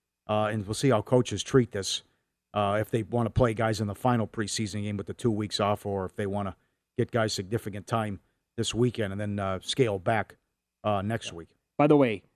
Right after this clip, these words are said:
Speaker 1: Not,
Speaker 2: uh,
Speaker 1: not to mention, as Chernoff has talked about, the ridiculous, what they did to the forty-niners.
Speaker 2: Sure.
Speaker 1: The forty-niners have, uh, two
Speaker 2: Three.
Speaker 1: games in, two games in five days
Speaker 2: Yeah,
Speaker 1: or whatever
Speaker 2: and
Speaker 1: it is.
Speaker 2: three and twelve days
Speaker 1: Yeah,
Speaker 2: overall.
Speaker 1: come on.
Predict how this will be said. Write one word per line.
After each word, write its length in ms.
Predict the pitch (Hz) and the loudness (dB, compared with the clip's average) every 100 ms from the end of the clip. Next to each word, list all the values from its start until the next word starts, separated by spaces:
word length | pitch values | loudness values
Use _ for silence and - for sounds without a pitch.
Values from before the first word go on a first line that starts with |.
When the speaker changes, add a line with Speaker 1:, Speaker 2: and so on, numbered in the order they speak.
| _ _ _ | _ _ _
Speaker 1:
Not, 160 | 147 139 | 2 6
Speaker 2:
uh, 20 | 175 | 6
Speaker 1:
not 140 | 175 | 6
to 60 | 151 | 6
mention, 280 | 160 - | 6 6
as 120 | 123 - | 2 4
Chernoff 380 | - 170 127 | 4 6 6
has 140 | 117 101 | 2 2
talked 240 | 123 117 | 2 4
about, 240 | 110 113 107 | 2 0 0
the 80 | |
ridiculous, 680 | 107 104 147 - 120 104 - - _ | -2 2 2 4 0 -2 -6 -12 _
what 140 | - 131 | 0 4
they 100 | 120 | 6
did 120 | 131 | 4
to 60 | 107 | 2
the 60 | |
forty-niners. 800 | 101 135 120 107 127 95 - - _ _ _ | 2 4 4 2 0 -2 -6 -18 _ _ _
Speaker 2:
Sure. 160 | 143 113 _ | -2 -2 _
Speaker 1:
The 80 | - | -2
forty-niners 580 | - 143 - 160 156 131 | 6 6 6 4 4 4
have, 220 | 127 113 _ - | 2 0 _ -10
uh, 40 | 123 - | -10 2
two 140 | 190 | 6
Speaker 2:
Three. 80 | 156 | 8
Speaker 1:
games 240 | 143 135 | 6 2
in, 100 | 113 - _ _ _ | -4 -12 _ _ _
two 100 | - | 2
games 220 | 151 160 135 | 4 4 2
in 60 | |
five 360 | 107 131 143 120 | 0 2 2 4
days 160 | 139 135 | 4 6
Speaker 2:
Yeah, 100 | 110 | 4
Speaker 1:
or 40 | |
whatever 200 | 98 98 | -2 -2
Speaker 2:
and 100 | 147 | 0
Speaker 1:
it 20 | 135 | 4
is. 40 | |
Speaker 2:
three 140 | 170 | 6
and 80 | 151 | 6
twelve 380 | - 160 139 120 | 6 4 4 4
days 220 | 139 135 | 4 6
Speaker 1:
Yeah, 160 | 190 127 | 8 8
Speaker 2:
overall. 260 | 139 135 120 | 8 6 4
Speaker 1:
come 140 | |
on. 100 | 135 | 2